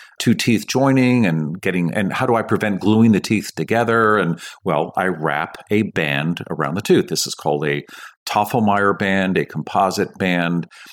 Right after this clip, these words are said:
We have lots of different names for it. They come in mylar. They come pre-shaped with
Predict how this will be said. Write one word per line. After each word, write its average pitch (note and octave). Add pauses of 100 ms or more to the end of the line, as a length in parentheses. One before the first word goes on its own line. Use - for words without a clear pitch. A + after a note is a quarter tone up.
(140)
We F#2+
have E2+
lots F#2+
of F#2
different F2+
names F#2+
for F2
it. E2 (240)
They G2
come F#2+
in E2
mylar. F#2+
They F2
come D#2+
pre-shaped G2+
with F2